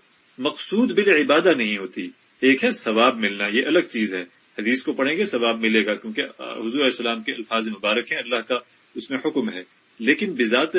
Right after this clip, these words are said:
خود مقصود بالعبادہ جسے، جسے کہا جائے وہ قرآن ہے، چاہے سمجھ میں آئے چاہے سمجھ میں نہ آئے۔ تو قرآن اور حدیث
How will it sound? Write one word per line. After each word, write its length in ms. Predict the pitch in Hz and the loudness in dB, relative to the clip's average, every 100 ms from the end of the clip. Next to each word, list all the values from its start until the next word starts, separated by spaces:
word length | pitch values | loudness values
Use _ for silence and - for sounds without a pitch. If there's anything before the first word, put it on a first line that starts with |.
| 165 | 0
خود 160 | 185 202 | 0 0
مقصود 560 | 135 120 - - 175 220 | -2 -4 -8 -6 -2 0
بالعبادہ 680 | - 185 127 127 117 131 220 | 4 4 4 4 4 4 4
جسے، 200 | 202 - | 2 0
جسے 380 | 208 156 151 190 | -4 -6 -2 0
کہا 220 | 175 151 | 2 0
جائے 220 | 156 165 185 127 | 0 0 0 0
وہ 100 | 156 | 0
قرآن 400 | 135 110 110 95 | 0 0 0 -2
ہے، 80 | 85 - _ _ _ _ _ _ _ - - _ _ - | -8 -20 _ _ _ _ _ _ _ -20 -20 _ _ -2
چاہے 220 | 135 139 | 2 4
سمجھ 280 | - 127 143 | 2 0 2
میں 120 | 151 | 4
آئے 100 | 180 | 4
چاہے 160 | 160 | 4
سمجھ 220 | 135 120 104 | 0 -2 -4
میں 120 | 104 | -4
نہ 80 | 95 | -6
آئے۔ 300 | 95 95 98 _ _ _ _ _ _ | -10 -12 -16 _ _ _ _ _ _
تو 80 | 135 131 - | -6 -6 -4
قرآن 300 | 127 147 170 | 0 0 2
اور 100 | 143 | 0
حدیث 260 | 135 135 | 0 -2